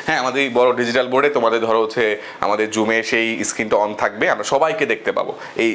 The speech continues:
এই আমাদের ডিজিটাল বোর্ড এটাতে, ওইটাতে, দুই জায়গাতেই হচ্ছে আমাদের, আহ, সুন্দর করে তোমাদের, আহ, মানে কি বলে যে, তোমাদের পরীক্ষা দিচ্ছ, একটা পরীক্ষার আবহ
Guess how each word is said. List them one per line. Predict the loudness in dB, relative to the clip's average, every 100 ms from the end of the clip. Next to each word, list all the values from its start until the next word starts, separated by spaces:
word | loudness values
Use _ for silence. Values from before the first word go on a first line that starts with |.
| 0
এই | 0 0
আমাদের | 0 0 -2
ডিজিটাল | -4 -2 -2
বোর্ড | 0 -2
এটাতে, | 0 -2 0 0 2
ওইটাতে, | 0 2 2 0
দুই | 0 0
জায়গাতেই | 2 2 2 0
হচ্ছে | 0 0 0
আমাদের, | 0 0 -2 -6 -4
আহ, | 0 2
সুন্দর | 0 0 2
করে | 4 2
তোমাদের, | 4 2 2 2 2
আহ, | 2 2
মানে | -2 -2
কি | 0
বলে | 2 0
যে, | -2
তোমাদের | 0 0 2
পরীক্ষা | 0 0 -2
দিচ্ছ, | -2 -4
একটা | -4
পরীক্ষার | 0 0 2 0 2
আবহ | 2 4 2 2